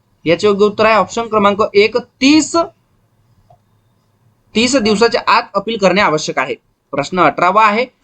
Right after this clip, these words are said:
डीआरडीओ द्वारे रिकामी जागा श्रेणीमध्ये मनुष्य सुवाह्य टँक रोधी मार्गदर्शित क्षेपणास्त्राची पहिली उड्डाण चाचणी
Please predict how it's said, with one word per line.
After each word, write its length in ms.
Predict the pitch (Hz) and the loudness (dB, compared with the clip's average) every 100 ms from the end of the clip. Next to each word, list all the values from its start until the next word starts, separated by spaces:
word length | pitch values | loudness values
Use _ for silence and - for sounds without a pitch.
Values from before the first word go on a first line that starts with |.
| _ | _
डीआरडीओ 800 | 151 190 226 254 247 240 240 285 262 | -4 2 2 2 0 2 4 2 0
द्वारे 400 | 175 226 233 226 | 0 0 2 -2
रिकामी 520 | 220 160 185 233 240 | -2 -6 0 0 2
जागा 200 | 240 233 247 | 0 0 -2
श्रेणीमध्ये 580 | - 196 254 226 165 196 _ _ 175 | -2 -2 0 2 0 -2 _ _ 0
मनुष्य 540 | 202 240 269 - 262 | 0 2 0 2 0
सुवाह्य 560 | 262 247 247 233 233 254 | 0 -4 0 2 2 -2
टँक 440 | - 220 240 233 | -2 -2 -2 -2
रोधी 240 | 220 220 | 0 0
मार्गदर्शित 1000 | 233 190 190 233 - _ - 208 - 262 - | 2 0 2 0 -2 _ 0 0 0 -2 -2
क्षेपणास्त्राची 1040 | 262 - 196 190 214 226 - 233 226 143 180 _ _ _ - | -6 -4 -4 -2 -4 -4 0 -2 -2 -6 -10 _ _ _ 0
पहिली 360 | 226 233 262 | 0 0 -2
उड्डाण 520 | 269 220 185 226 240 | -2 -4 -2 -2 -2
चाचणी 440 | 240 226 214 190 | -4 -4 -2 -4